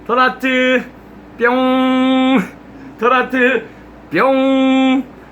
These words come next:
털하트 뿅! 이따 저녁 때 봬요. 오늘 된장 칼국수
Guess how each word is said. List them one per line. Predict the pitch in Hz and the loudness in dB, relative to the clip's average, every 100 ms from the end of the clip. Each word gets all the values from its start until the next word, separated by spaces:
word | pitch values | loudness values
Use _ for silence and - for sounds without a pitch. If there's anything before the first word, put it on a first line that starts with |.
| - | -6
털하트 | 190 254 247 247 254 262 - - - - - | 0 0 0 0 0 0 -6 -20 -20 -18 -2
뿅! | 233 262 262 262 262 262 269 269 - | 0 0 -2 -2 -2 -2 -4 -6 -18
이따 | - 208 | -10 -8
저녁 | 190 208 | -4 -6
때 | 202 202 | -2 0
봬요. | 208 208 208 | 0 0 0
오늘 | 196 190 | -2 -2
된장 | 180 208 | -2 -4
칼국수 | 185 196 175 220 214 | -2 -4 -4 -2 -4